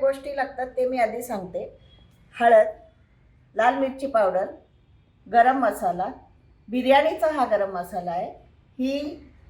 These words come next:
बॅडगी मिरची पावडर, आलं लसूण पेस्ट, मीठ, दही, तेल, मिरच्या, वेलची पावडर, पुदिना,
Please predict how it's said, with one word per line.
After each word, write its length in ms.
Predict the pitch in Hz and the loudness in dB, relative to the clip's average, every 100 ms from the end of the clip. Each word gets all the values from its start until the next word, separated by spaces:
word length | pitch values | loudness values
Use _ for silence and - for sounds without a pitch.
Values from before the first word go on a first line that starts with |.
| - | 2
बॅडगी 380 | 226 240 247 294 | 6 6 4 -2
मिरची 300 | 277 - 247 | -4 -4 -6
पावडर, 360 | 175 170 190 - - | -4 -4 -4 -6 -8
आलं 180 | 190 220 | -4 -2
लसूण 320 | 269 254 247 | -2 -2 -6
पेस्ट, 420 | - 180 180 - - _ _ | -10 -12 -14 -14 -20 _ _
मीठ, 380 | 226 262 233 - - _ _ - | -4 -2 -2 -10 -20 _ _ 0
दही, 420 | 214 247 226 240 - _ _ _ - | 2 2 -2 -12 -20 _ _ _ -8
तेल, 340 | 240 208 143 - _ _ _ - | -6 -6 -10 -16 _ _ _ -6
मिरच्या, 600 | 208 247 254 - 233 214 - - _ _ _ | -2 -2 -2 0 0 0 -10 -20 _ _ _
वेलची 380 | 196 233 233 294 | -2 -2 -2 -4
पावडर, 400 | 277 220 180 196 269 - _ _ - | 0 0 2 -4 -6 -16 _ _ -14
पुदिना, 520 | 233 233 269 208 226 | -10 -8 -6 -6 -8